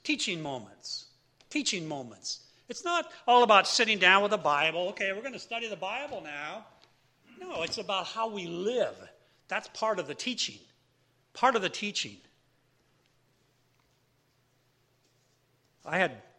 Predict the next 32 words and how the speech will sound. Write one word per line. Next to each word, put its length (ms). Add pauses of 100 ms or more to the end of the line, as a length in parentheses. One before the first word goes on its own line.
(680)
good 200
parents 560 (680)
who 420 (1400)
didn't 240
give 140
me 100
a 60
lot 200
of 80
wiggle 300
room, 320 (400)
and 120
they 120
taught 440
me 280 (320)
these 200
lessons 680 (520)
day 220
by 300
day 400 (1000)
so 220
that 120
I 140
would 160
learn 380
how 220
important 600 (580)
it 180
is 640
to 100
follow 360
Yahweh 440